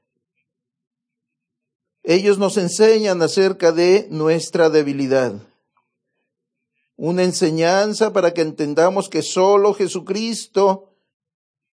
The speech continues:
tenía que estar abandonado para hacer lo que solo Él podía hacer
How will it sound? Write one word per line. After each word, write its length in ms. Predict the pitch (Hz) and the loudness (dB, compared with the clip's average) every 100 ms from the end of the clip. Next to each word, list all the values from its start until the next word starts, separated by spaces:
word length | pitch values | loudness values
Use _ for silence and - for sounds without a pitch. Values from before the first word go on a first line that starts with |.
| _ | _
tenía 520 | 160 165 175 180 180 | -2 0 0 0 0
que 120 | 180 | -2
estar 600 | 160 - 175 180 185 185 _ _ _ _ _ _ _ _ _ - | -6 0 2 4 2 -2 _ _ _ _ _ _ _ _ _ -4
abandonado 1200 | 156 175 190 180 175 170 175 196 190 175 147 117 - | 0 0 0 0 0 2 2 2 2 2 0 -6 -4
para 220 | 151 147 | 0 2
hacer 680 | 143 160 175 175 175 _ _ _ | 0 0 0 0 -2 _ _ _
lo 260 | 151 156 160 | 0 0 0
que 140 | 151 | -8
solo 720 | - 180 180 185 180 170 156 | -4 0 4 4 4 6 6
Él 300 | 160 165 160 | 4 2 -2
podía 340 | - 143 156 147 | -2 0 0 0
hacer 520 | - 151 123 117 | 0 0 0 -4